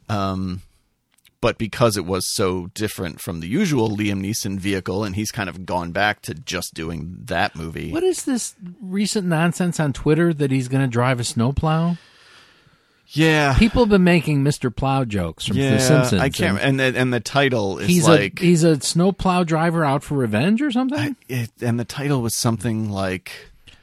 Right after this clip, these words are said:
Speaker 2: Plow.
Speaker 1: No, it was like hard packed something. And I was like, "This is a movie that fucking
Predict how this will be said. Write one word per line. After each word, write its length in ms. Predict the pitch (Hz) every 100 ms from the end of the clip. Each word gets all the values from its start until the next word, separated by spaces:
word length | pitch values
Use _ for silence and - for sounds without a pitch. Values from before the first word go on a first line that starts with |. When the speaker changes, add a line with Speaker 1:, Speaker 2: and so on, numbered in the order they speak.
| _ _ _ -
Speaker 2:
Plow. 560 | - 85 71 - - -
Speaker 1:
No, 560 | - 113 127 127 113 98
it 80 | -
was 180 | 98 101
like 520 | 95 90 - - - _ _ _ _ _ _ _ _ _ _ _ _ _ _ _
hard 560 | - 113 113 120 110 90
packed 560 | - 110 113 - - - _ _ _ - - _ -
something. 680 | - 143 131 127 101 87 87
And 100 | 113
I 40 |
was 120 | 123
like, 140 | 135 156
"This 140 | 330
is 120 | 208
a 60 | 120
movie 400 | 113 123 131 123
that 300 | 110 - -
fucking 580 | - 135 123 110 107